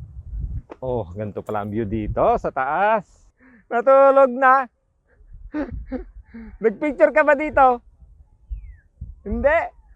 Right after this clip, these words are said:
So, ito mga katropa, ito ang view dito sa taas,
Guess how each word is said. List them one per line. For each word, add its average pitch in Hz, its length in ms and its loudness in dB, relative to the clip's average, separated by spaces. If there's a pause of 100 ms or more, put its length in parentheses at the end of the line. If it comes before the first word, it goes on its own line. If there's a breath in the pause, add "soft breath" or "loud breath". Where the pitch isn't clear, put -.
(120)
So, 185 120 6 (360)
ito 180 200 -2 (120)
mga 170 240 -2
katropa, 190 480 0
ito - 200 -6
ang 165 200 -6
view 156 160 -4
dito 151 320 -2
sa 135 400 0
taas, 127 320 -2